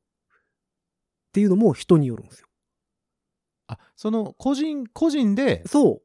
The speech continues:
Speaker 2: その、バウワウって表現をしたり、
Speaker 1: うん。あ、
Speaker 2: また別？
Speaker 1: でも猫はミャウっていうな。
Speaker 2: 猫は、まあ、みんなミャウって聞こえてるってことなのかな？
Speaker 1: うん。なんか、
Speaker 2: あー。
Speaker 1: なんかね、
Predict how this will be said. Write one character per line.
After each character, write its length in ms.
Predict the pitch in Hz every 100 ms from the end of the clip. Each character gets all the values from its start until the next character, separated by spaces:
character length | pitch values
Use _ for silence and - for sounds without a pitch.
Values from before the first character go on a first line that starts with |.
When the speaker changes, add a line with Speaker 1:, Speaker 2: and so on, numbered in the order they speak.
| _
Speaker 2:
そ 200 | - -
の、 520 | 127 113 104 95 92 92
バ 140 | 107 156
ウ 100 | 139
ワ 120 | 160
ウ 80 | 147
っ 20 |
て 160 | - 110
表 240 | 127 123 123
現 80 |
を 40 | 101
し 100 | -
た 120 | 143
り、 240 | 254 233 -
Speaker 1:
う 80 | 165
ん。 200 | 127 -
あ、 80 | 196
Speaker 2:
ま 60 |
た 80 | -
別？ 160 | 277 214
Speaker 1:
で 120 | 370
も 60 | 415
猫 160 | 392
は 140 | 277 151
ミ 160 | 139
ャ 160 | 165 165
ウ 100 | 123
っ 20 | - _
て 100 | 87
い 80 | 92
う 100 | 92
な。 260 | 95 98 _ _ _ _ _ _ _
Speaker 2:
猫 480 | 165 214 262 - 254
は、 140 | 262
ま 100 | 233 190
あ、 20 |
み 140 | 190
ん 60 | 202
な 80 | 196
ミ 120 | 196
ャ 80 | 190
ウ 40 |
っ 40 |
て 100 | -
聞 100 | 101
こ 140 | - 143
え 40 |
て 80 | 135
る 80 | 139
っ 20 |
て 80 | 120
こ 80 | -
と 80 | -
な 60 |
の 60 | -
か 60 | 170
な？ 60 |
Speaker 1:
う 20 |
ん。 220 | 160 131 143
な 80 | 233
ん 40 |
か、 60 | 220
Speaker 2:
あ 20 |
ー。 40 |
Speaker 1:
な 140 | 247 381
ん 80 |
か 100 | 392 143
ね、 300 | 123 92